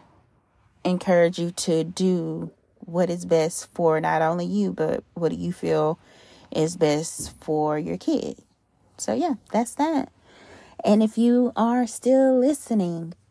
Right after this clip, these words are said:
thank you from the bottom of my heart for listening. I appreciate you. Because at the end of the day,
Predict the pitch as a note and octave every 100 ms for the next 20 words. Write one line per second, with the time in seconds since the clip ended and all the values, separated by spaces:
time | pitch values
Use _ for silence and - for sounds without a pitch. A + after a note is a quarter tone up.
0 | _ A#3 A#3+ C4 - - G3 E3 - -
1 | _ _ _ _ _ _ _ _ _ -
2 | G#3 F#3+ F#3+ G3 G#3 G3+ G#3 G#3 F#3 F3
3 | - _ _ _ F3+ F#3 - F#3 D#3+ E3
4 | F3+ - _ _ _ _ _ _ - F3+
5 | - G#3 - F3+ E3 - - F3+ _ _
6 | _ _ _ _ _ _ _ _ _ _
7 | - F#3 F3 F#3 E3+ E3+ E3+ E3 E3+ F#3
8 | G#3 A3+ G3+ E3 - F#3+